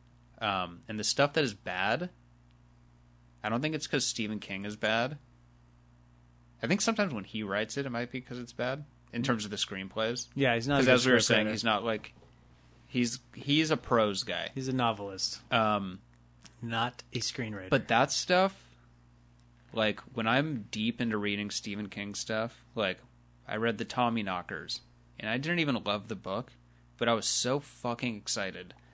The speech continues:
Speaker 1: that there was a Tommyknockers three-part miniseries,
Speaker 2: Yeah.
Speaker 1: like a three-hour thing, you know?
Speaker 2: Yeah.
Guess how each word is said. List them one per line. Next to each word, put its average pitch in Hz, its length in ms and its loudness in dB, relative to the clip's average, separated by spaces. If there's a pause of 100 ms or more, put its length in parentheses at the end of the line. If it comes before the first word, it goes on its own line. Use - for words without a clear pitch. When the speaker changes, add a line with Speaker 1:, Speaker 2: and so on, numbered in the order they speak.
(500)
Speaker 1:
that 104 180 -2
there 101 160 0
was 98 160 -4
a 98 40 -10
Tommyknockers 98 1080 -2 (640)
three-part 107 840 -2 (300)
miniseries, 98 1120 -4
Speaker 2:
Yeah. 120 320 -2
Speaker 1:
like 104 160 -4
a 101 60 -8
three-hour 110 680 2
thing, - 380 -10 (260)
you 104 140 -4
know? 98 220 0 (220)
Speaker 2:
Yeah. 123 280 0